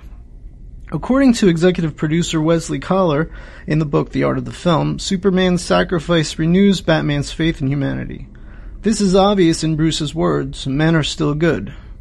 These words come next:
and echoes Superman's own sentiments of optimism, seen in his desire to reason with Batman during their fight rather than simply overpower him from the start. Superman came from Krypton, as seen in Man of Steel,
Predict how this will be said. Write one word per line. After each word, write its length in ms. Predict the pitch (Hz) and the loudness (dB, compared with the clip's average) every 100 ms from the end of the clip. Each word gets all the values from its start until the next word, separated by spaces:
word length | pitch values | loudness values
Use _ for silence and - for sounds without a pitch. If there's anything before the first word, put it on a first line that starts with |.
| - | -4
and 120 | 165 170 | -2 0
echoes 420 | 214 220 180 - | 0 4 4 2
Superman's 540 | 190 180 185 180 165 | -2 0 2 4 2
own 260 | 196 190 180 | 2 2 2
sentiments 640 | - 147 - 139 143 - | 2 -4 -2 -2 -2 -2
of 100 | 151 | 4
optimism, 600 | 165 170 139 120 - - - - - - - | 4 2 -4 -6 -8 -14 -18 -20 -20 -20 -12
seen 300 | - 202 214 | 0 2 6
in 120 | 185 | 6
his 160 | 175 | 4
desire 460 | 160 151 165 170 170 | 2 0 2 4 2
to 120 | 160 | 0
reason 360 | 156 220 185 160 | -2 0 2 0
with 180 | 156 - | 0 -2
Batman 460 | 139 135 135 135 | -2 -2 -2 -2
during 260 | 139 143 139 | -2 0 0
their 100 | 131 | -2
fight 440 | - 135 123 135 | -2 -2 -2 -4
rather 260 | 160 156 160 | 0 2 2
than 160 | 170 | 2
simply 400 | 160 165 151 156 | 0 0 0 0
overpower 500 | 147 151 - 165 160 | 0 -2 -2 0 2
him 200 | 139 143 | 2 0
from 200 | 139 139 | -2 -2
the 60 | 135 | -4
start. 460 | - 160 143 87 - - - - - - - - - | -4 -4 -2 -4 -12 -18 -18 -18 -18 -18 -18 -18 -14
Superman 580 | - 240 247 247 226 208 | -6 -2 0 4 4 4
came 280 | 202 202 190 | 4 4 4
from 200 | 170 160 | 2 2
Krypton, 560 | 190 180 - 139 139 | 2 2 2 0 0
as 160 | 143 143 | -2 -4
seen 300 | - 175 170 | -2 2 4
in 80 | 156 | 4
Man 160 | 151 | 2
of 80 | 139 | 0
Steel, 460 | - - 160 135 | -2 2 2 2